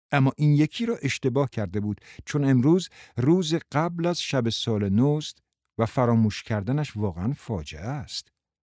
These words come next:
چون روز قبل از شب سال نو روز او و پدر است. روز درخت کریسمس. همانطور که از اسمش پیداست،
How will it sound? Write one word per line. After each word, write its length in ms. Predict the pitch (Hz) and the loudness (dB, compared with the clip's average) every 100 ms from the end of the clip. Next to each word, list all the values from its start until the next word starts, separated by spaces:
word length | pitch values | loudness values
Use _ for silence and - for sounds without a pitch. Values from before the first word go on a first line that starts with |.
| _ _ _ _ _ | _ _ _ _ _
چون 300 | - 180 147 | 0 2 4
روز 180 | 175 180 | 2 0
قبل 340 | 151 123 107 | 0 0 2
از 100 | 117 | 0
شب 260 | - 120 113 | -2 -2 -2
سال 360 | 113 135 131 139 | -2 0 2 4
نو 180 | 185 190 - _ | 2 0 -8 _
روز 260 | 120 185 196 | 0 2 2
او 320 | - 180 180 | 0 0 2
و 80 | 180 | 0
پدر 360 | - 127 117 | 0 -2 -2
است. 300 | 76 - - - _ _ _ _ _ _ - | -4 -14 -16 -20 _ _ _ _ _ _ 2
روز 260 | 147 170 | 4 4
درخت 400 | 156 120 131 - | 4 4 2 0
کریسمس. 680 | 135 120 120 160 147 - - - _ _ _ _ _ _ _ - - - _ _ - | -8 -6 -4 -4 -4 -6 -12 -16 _ _ _ _ _ _ _ -20 -20 -20 _ _ 0
همانطور 360 | 190 190 156 151 | 4 4 4 2
که 120 | 160 | 2
از 100 | 131 | 2
اسمش 400 | 165 151 151 - | 0 0 -2 -2
پیداست، 560 | 123 107 117 139 - | -2 2 2 2 -2